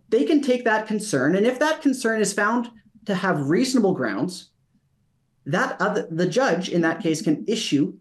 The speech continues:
an order that you submit to the recognizance with all of these conditions, or if you don't submit to a recognizance,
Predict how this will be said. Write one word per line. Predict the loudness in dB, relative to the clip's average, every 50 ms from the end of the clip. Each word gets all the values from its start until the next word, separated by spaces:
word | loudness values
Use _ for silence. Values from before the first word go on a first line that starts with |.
| _ _ -4
an | -4 -2 0
order | 0 0 2 2 2 0 -2 -2 -6 -12 _ _ _ _ _ -4
that | -2 0 0
you | 0 -2
submit | -2 -2 -2 -2 -2 -2 -2
to | -2
the | -2 0
recognizance | 0 0 -2 -2 -2 0 0 -2 -2 0 -2 -2 -2 -6 -10 -16 _ _ _ -2
with | 0 0 2 2
all | 2 2 2 2
of | 2 2
these | 0 0 0
conditions, | 0 0 0 0 0 0 0 -2 -2 -2 0
or | 2 2 4 4 2 2 2
if | 0 0 0
you | 0 0
don't | 2 2 2 2 2 0
submit | 0 0 0 0 -2 0
to | 0 2
a | 2 2
recognizance, | 2 0 -2 -2 -4 -4 -2 -2 -2 0 0 0 0 0 -2